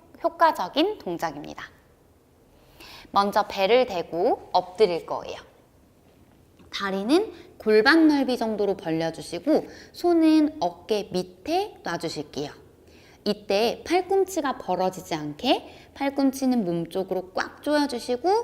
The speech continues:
이마가 바닥을 향할 수 있게 해주세요. 마시고 내쉬는 숨에 머리, 가슴,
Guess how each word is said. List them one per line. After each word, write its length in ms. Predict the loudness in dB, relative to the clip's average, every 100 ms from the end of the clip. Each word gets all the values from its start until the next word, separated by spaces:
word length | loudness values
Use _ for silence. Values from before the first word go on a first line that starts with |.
| -4 -20 -20 -6
이마가 760 | -2 -2 -2 -4 0 0 0 -6
바닥을 520 | -8 -4 -4 -2 0
향할 280 | 4 6 4
수 160 | 0
있게 240 | -6 -2 0
해주세요. 440 | 0 -2 -4 -8 -14 -20 _ -20 -20 -20 -20 -20 -20 -20 -20 _
마시고 680 | 2 4 4 2 2 6 6
내쉬는 520 | 6 4 2 2 2
숨에 580 | 0 6 8 8 4 -16 -20 0
머리, 800 | 4 6 6 6 6 4 4 -2 -14 -20 -20 _ _ _
가슴, 800 | -8 -6 -6 -4 2 4 4 -2